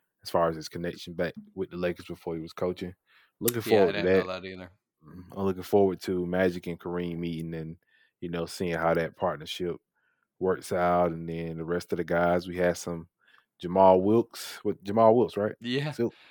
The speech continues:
Speaker 1: yeah, Jamal Wilkes made an appearance. Um, so the re-, hey,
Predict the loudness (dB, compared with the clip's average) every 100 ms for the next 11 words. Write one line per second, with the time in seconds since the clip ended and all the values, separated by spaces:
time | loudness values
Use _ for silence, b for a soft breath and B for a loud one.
0 | b -6 -6 -6 -4 -2 0 -2 -2 -4
1 | -2 -2 -4 -10 -6 -4 -4 -8 -18 b
2 | b b b b -6 -2 -2 -4 -8 -2
3 | 0 2 0 -6 4 4 4 0 -20 -14
4 | 0 4 4 2